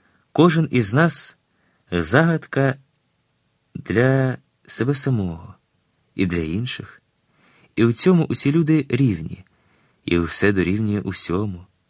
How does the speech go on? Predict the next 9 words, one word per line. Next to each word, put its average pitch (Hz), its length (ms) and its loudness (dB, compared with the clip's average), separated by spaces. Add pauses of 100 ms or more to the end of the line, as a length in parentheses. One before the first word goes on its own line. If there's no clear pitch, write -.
(220)
Камінь, 104 520 2
мурашка, 92 720 0 (440)
ти 180 120 -2
сам. 85 380 -4 (540)
А - 60 0
лише 135 220 4
коли 151 340 2 (460)
відпустиш 139 760 -2
руки 160 460 0